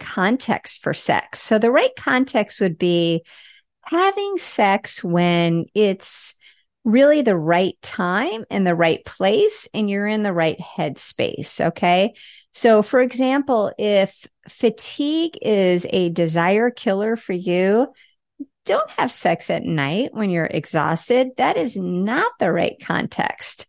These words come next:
The right context for you might be mid-afternoon sex or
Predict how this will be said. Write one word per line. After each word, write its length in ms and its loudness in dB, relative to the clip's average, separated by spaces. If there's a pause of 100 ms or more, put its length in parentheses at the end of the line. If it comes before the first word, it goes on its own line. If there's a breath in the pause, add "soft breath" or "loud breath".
(300 loud breath)
The 100 2
right 220 4
context 580 -4
for 180 0
you 380 2
might 320 2
be 540 0
mid-afternoon 1000 2
sex 580 -2 (100)
or 680 4